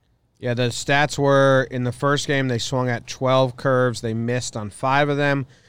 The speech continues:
Today, they swung at nine curveballs, and they made good contact on, on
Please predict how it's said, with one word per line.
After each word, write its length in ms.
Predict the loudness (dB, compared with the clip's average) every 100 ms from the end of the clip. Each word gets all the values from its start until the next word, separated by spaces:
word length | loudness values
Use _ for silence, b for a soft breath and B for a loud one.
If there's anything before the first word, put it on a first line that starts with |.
| b
Today, 680 | -8 -4 2 2 4 2 0 b b b -12
they 100 | -8
swung 260 | -4 -4 -6
at 120 | -6
nine 320 | -2 0 -2
curveballs, 560 | -2 -2 0 0 -2 -4
and 100 | -8
they 80 | -8
made 300 | -8 -10 -10
good 180 | -10
contact 480 | -8 -8 -8 -12 -12
on, 100 | -12
on 360 | -12 -14 -16 -16